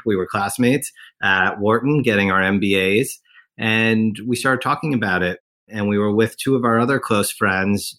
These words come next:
Jeff and Andy. And Andy posited the question,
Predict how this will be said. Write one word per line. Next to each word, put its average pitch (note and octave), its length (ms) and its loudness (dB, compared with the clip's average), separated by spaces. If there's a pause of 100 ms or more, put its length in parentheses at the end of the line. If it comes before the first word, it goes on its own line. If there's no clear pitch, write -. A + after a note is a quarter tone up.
Jeff G#2 340 -2
and G#2+ 100 2
Andy. G#2 520 2 (340)
And G2+ 680 0
Andy A#2 400 4
posited A2 480 0
the G#2 80 -4
question, G#2+ 500 0